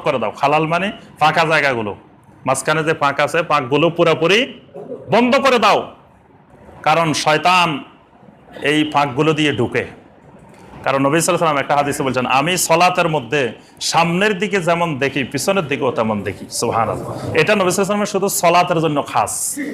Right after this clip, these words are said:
আবার সবসময় দেখেন এই কথা বলেন নাই নবী সাল্লাল্লাহু আলাইহি ওয়াসাল্লাম, এটা শুধুমাত্র সলাতের মধ্যে। নবী সাল্লাল্লাহু আলাইহি ওয়াসাল্লাম বলেন যে, "আমি শয়তানকে দেখতে পাই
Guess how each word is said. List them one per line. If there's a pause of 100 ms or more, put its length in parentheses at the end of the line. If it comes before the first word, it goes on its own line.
(220)
আবার
সবসময়
দেখেন (100)
এই
কথা
বলেন
নাই
নবী
সাল্লাল্লাহু
আলাইহি
ওয়াসাল্লাম,
এটা
শুধুমাত্র (720)
সলাতের
মধ্যে।
নবী
সাল্লাল্লাহু
আলাইহি
ওয়াসাল্লাম
বলেন
যে,
"আমি (220)
শয়তানকে
দেখতে
পাই